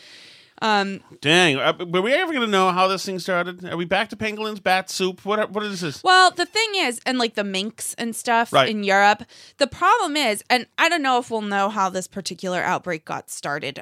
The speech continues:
Speaker 1: Uh, I am suspicious of this lab in Wuhan. I think that it's not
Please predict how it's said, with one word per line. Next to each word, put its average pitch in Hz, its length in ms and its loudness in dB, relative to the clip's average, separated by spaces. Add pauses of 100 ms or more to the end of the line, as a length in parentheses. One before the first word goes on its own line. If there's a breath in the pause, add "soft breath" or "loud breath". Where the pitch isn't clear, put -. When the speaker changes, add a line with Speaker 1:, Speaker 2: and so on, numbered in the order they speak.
Speaker 1:
Uh, 175 400 0
I 208 420 2
am 180 240 -2
suspicious 175 640 -8
of 180 200 -10
this 180 180 -12
lab 175 320 -4
in 175 140 -8
Wuhan. 170 540 -8
I 180 100 -10
think 170 320 -12
that 160 260 -8
it's - 280 -10
not 156 460 -8